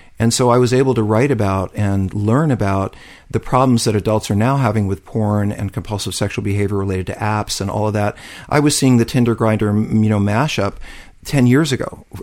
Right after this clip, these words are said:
in terms of the problems it was causing. And, you know, now we actually have a diagnosis for compulsive sexuality. The World Health Organization just gave us one. And so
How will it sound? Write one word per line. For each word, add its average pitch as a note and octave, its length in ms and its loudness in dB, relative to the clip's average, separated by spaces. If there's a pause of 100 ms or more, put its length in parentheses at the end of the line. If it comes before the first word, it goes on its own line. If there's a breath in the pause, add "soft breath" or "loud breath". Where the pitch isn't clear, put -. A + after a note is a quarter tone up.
in A#2 160 2
terms A#2 240 -2
of G2+ 80 -2
the G#2+ 80 -4
problems A#2+ 440 0
it G#2+ 60 -4
was G2+ 160 -6
causing. F#2+ 460 -6
And, A2 340 0 (400 loud breath)
you F3 100 -2
know, D3 140 4
now C3 460 4
we A#2 360 2
actually G#2+ 280 -2
have A2 120 0
a G#2+ 40 -2
diagnosis A2+ 500 -2
for G#2 140 -10
compulsive G2 400 -6
sexuality. F#2 760 -8
The G#2+ 60 -8
World G#2 240 -6
Health A2 180 -2
Organization G#2+ 480 -2
just G#2+ 200 -6
gave D#3+ 180 -2
us D3+ 160 -2
one. A2 160 2
And G#2+ 140 0
so A#2 240 0